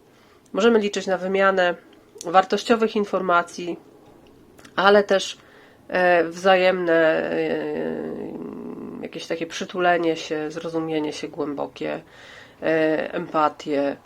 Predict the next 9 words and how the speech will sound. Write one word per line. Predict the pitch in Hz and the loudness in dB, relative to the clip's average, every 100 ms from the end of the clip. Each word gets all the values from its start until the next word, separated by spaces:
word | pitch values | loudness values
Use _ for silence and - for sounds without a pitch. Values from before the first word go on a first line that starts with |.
| - - _ - | -20 -20 _ -10
e, | 151 156 151 147 143 - | -4 -2 -2 -2 -4 -6
współczucie | - - 262 269 226 208 - 175 165 165 _ _ | -10 -6 -4 2 0 0 -4 -2 -2 -2 _ _
i | 302 | 0
miłość. | 254 165 139 - - - | 2 2 -2 -8 -18 -8
Po | 226 | -6
prostu | - 220 - 202 | 0 -2 0 -2
miłość, | 196 190 185 - | -2 -2 -4 -6
która | - 170 165 160 - _ | -14 -4 -4 -4 -8 _
też | 196 185 - - | -2 -2 -8 -14